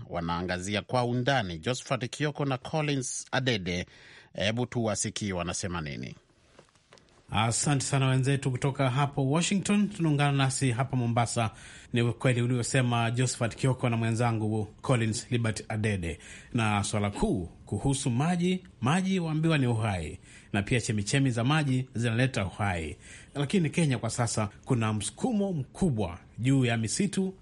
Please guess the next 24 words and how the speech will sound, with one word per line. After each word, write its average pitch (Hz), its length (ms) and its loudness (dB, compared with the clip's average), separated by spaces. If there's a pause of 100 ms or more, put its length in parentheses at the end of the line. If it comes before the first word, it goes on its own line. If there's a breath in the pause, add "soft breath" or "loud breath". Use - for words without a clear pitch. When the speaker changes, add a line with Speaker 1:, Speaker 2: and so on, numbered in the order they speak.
(120)
Speaker 2:
chemichemi 127 480 2
za 117 140 0
maji, 147 500 2
manake 117 340 0
sasa 151 420 0 (300 loud breath)
uhai 156 560 2
unatokana 123 560 0
na 113 80 0
maji 110 280 2
hayo. 95 340 0 (320 loud breath)
Ndio 120 120 2
maana 120 280 2
leo 120 180 2
katika 113 260 -2
Kwa 117 120 0
Undani 117 280 2
tunafafanua 120 500 0
hali 151 280 2
ilivyo 147 280 2
Kenya, 185 340 0 (260 loud breath)
sera 180 320 2
zitoke 120 340 0
wapi 110 320 0
kuhusiana 113 680 0